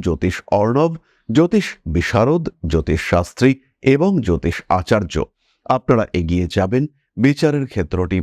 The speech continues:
প্রসারিত হবে, পেশা হিসেবে গ্রহণ করতে পারবেন জ্যোতিষশাস্ত্রকে, পাবেন একটা ভ্যালিড রেজিস্ট্রেশন নাম্বার। এরই সঙ্গে সঙ্গে আমরা শুরু করেছি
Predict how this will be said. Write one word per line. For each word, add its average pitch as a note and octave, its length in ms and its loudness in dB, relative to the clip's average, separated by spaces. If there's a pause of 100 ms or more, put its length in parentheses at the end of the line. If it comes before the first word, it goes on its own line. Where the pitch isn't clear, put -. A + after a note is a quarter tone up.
প্রসারিত B2 480 0
হবে, C#3 280 0 (380)
পেশা F3 300 2 (120)
হিসেবে A2+ 300 -2 (100)
গ্রহণ F#2+ 240 0 (120)
করতে F2 240 -2 (160)
পারবেন G2 360 0 (120)
জ্যোতিষশাস্ত্রকে, E2+ 840 0 (320)
পাবেন B2+ 300 2 (120)
একটা - 220 -2 (160)
ভ্যালিড F#2+ 340 2 (180)
রেজিস্ট্রেশন F2+ 580 -2 (100)
নাম্বার। D2+ 300 -4 (440)
এরই F3+ 260 2
সঙ্গে G#2 320 2
সঙ্গে A2 220 4 (100)
আমরা F2+ 240 -2 (100)
শুরু B2 240 2
করেছি C3+ 300 -2